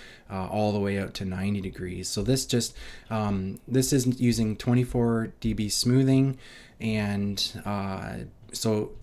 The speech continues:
if there was anything, uh, as far as anomalies off axis, it would show up here. But what we do see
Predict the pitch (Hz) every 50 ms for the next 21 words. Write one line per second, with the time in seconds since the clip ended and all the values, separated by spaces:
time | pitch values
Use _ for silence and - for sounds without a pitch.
0 | - - - 131 127 - - 131 127 120 117 113 113 113 113 113 113 110 107 101
1 | - - 110 104 104 104 101 101 98 107 - 123 123 117 113 - - - 110 101
2 | 98 95 - - 110 101 101 101 104 101 101 98 98 101 104 104 104 104 104 95
3 | 101 98 98 - - 101 95 - - 98 98 92 - 107 104 - 95 107 107 104
4 | 101 101 - - - 104 95 95 92 95 95 - - 101 92 92 95 92 98 95
5 | 104 113 117 117 120 107 - 113 107 110 110 - - - 110 104 104 107